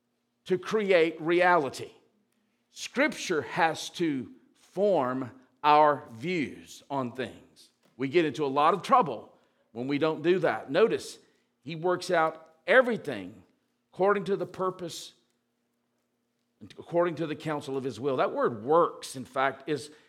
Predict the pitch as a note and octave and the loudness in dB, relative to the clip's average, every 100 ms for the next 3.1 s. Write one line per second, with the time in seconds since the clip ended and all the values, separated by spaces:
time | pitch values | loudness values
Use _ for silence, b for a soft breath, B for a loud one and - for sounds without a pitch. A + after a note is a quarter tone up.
0 | b b D3+ C3+ C#3+ D3+ D3 G3 G#3+ - | b b -10 -4 0 0 2 2 2 0
1 | F3 D#3+ - F#3 G3 F#3+ C3+ E3+ E3 A#2+ | -4 -4 -8 -10 -8 -6 2 4 4 2
2 | G2 F2+ - - F#3 F3 F#3+ F3 D#3 E3+ | -2 -10 -14 -4 0 2 0 -2 -4 -2
3 | D3+ | -2